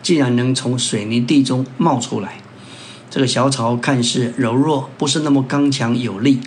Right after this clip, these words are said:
但它是有植物的生命。这生命有一种的本能，能够突破障碍。保罗所说“复-，基督复活的大能”，不是外面的能力，乃是神那神圣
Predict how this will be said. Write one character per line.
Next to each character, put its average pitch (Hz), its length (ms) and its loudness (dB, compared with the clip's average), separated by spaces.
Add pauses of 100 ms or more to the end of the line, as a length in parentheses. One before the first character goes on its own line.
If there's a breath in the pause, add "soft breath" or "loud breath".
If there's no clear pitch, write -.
(280)
但 139 220 4
它 127 400 0
是 131 220 0
有 104 160 0
植 120 240 -2
物 143 120 4
的 123 80 2
生 127 240 0
命。 127 200 0 (360 loud breath)
这 - 60 0
生 165 260 2
命 165 140 2
有 123 180 2
一 151 80 -2
种 135 160 2
的 123 80 0
本 135 320 -2
能， 113 220 -2 (120)
能 120 180 2
够 131 160 0
突 131 160 -4
破 123 260 0
障 110 240 -2
碍。 110 220 -6 (760 loud breath)
保 123 180 4
罗 139 200 4
所 123 160 -2
说 147 400 0
“复-， 156 400 -2 (140)
基 151 160 0
督 151 240 0
复 143 220 0
活 123 160 -4
的 120 40 0
大 120 220 0
能”， 98 180 -4 (200)
不 156 80 0
是 151 160 -2
外 151 220 0
面 135 120 6
的 117 120 0
能 110 260 -2
力， 135 160 4 (460 loud breath)
乃 104 200 0
是 120 300 -2
神 - 480 0 (100)
那 135 160 0
神 120 300 -2
圣 127 260 2